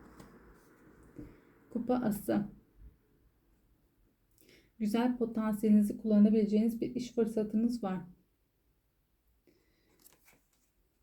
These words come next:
Çalışmayan akrepler veya işinden memnun olmayan akrepler.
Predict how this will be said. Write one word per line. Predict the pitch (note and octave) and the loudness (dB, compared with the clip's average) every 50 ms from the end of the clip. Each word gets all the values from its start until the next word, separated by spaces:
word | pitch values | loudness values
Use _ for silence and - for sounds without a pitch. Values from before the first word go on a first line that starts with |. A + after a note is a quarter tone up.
| _ _ _ | _ _ _
Çalışmayan | - A#3 A3+ A#3 A#3 - - A3 G#3+ G#3+ G#3+ | -2 0 0 2 0 0 0 0 0 0 0
akrepler | G#3+ G#3 G#3 G3+ - G3+ G3 G3+ - G#3 G3+ G3+ G3+ | 0 0 -2 -2 -2 -4 -6 -4 -2 -2 0 2 2
veya | G#3 G#3 A3+ A#3 | 2 2 0 -2
işinden | - - - - G#3+ G3+ G#3 A3 A3+ A3 G#3+ | -6 -8 -8 0 2 4 4 4 4 4 4
memnun | G#3 G#3 G3+ G#3 A#3 A3+ A3+ | 4 4 4 6 6 4 4
olmayan | A3 A3 G#3+ G#3 G3+ G#3 A#3 - | 4 4 4 4 4 4 2 2
akrepler. | - G3+ G3+ - - G3 G3 - - F#3 F3+ | -2 -4 -4 -4 -6 -8 -8 -8 -10 -12 -12